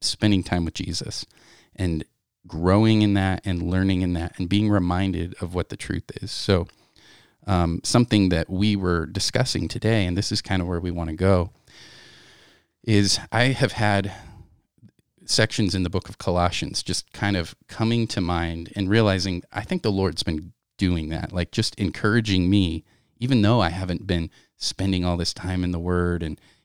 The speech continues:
you know, just being that awesome person who's so disciplined at his devotional time and everything. Um, but I think God has just been reminding me of that. And so what we wanna do right now is we're gonna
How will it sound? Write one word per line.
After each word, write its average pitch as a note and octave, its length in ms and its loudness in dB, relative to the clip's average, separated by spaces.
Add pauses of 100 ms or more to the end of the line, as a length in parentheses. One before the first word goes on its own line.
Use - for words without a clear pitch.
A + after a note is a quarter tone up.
you F2+ 100 -8
know, E2 180 -4
just - 240 -8
being F2 220 -2
that E2 200 -4 (540)
awesome F2+ 380 -2
person F2 400 -6
who's F2 140 -8
so F2+ 140 -4
disciplined F2 600 -6
at E2+ 120 -8
his E2+ 140 -6
devotional E2+ 540 -6
time E2+ 340 -8
and F2 80 -6
everything. F#2+ 340 -6 (800)
Um, F#2+ 400 6
but G2+ 180 0
I F2 60 -2
think A#2 280 2
God F#2+ 260 2
has F#2+ 120 0
just - 200 -2
been F#2+ 180 0
reminding F2 560 -2
me E2 120 -4
of E2+ 80 -6
that. - 140 -8
And - 120 -4
so G2+ 320 4 (300)
what G#2 140 -2
we A#2 120 6
wanna A2+ 200 6
do F#2 240 0
right F2 180 0
now F2 440 0
is - 160 -2
we're G2 100 0
gonna F#2+ 360 2